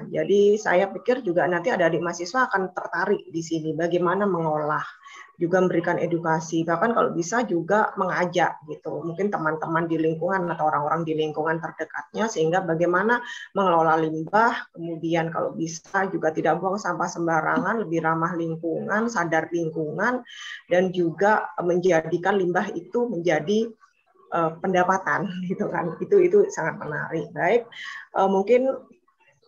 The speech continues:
eh, saya juga tidak akan panjang lebar. Eh, saya untuk, eh, mempersingkat waktu, eh, saya berikan tempat kepada Bapak, eh, Nurul Hidayah atau Cak Oyong ya, yang lebih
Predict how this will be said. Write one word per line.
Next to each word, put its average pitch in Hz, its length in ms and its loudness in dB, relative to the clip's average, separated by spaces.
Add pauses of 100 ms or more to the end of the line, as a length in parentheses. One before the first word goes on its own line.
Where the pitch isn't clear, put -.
(140)
eh, 180 480 4
saya 185 240 -2
juga 180 240 2
tidak 165 240 0
akan 180 160 -2
panjang 165 320 -2
lebar. 165 640 0 (340)
Eh, 185 240 -2
saya 190 480 2 (400)
untuk, 180 640 4
eh, 180 160 2
mempersingkat 180 640 -2
waktu, 202 380 -2 (260)
eh, 170 380 0 (100)
saya 185 240 -2
berikan 185 400 -2
tempat 220 400 -6
kepada 175 480 0
Bapak, 160 400 2 (160)
eh, 170 160 0
Nurul 180 240 0
Hidayah 185 480 0
atau 190 80 -2
Cak 196 240 -4
Oyong 185 480 0
ya, 175 160 -10
yang 190 80 -6
lebih 175 320 0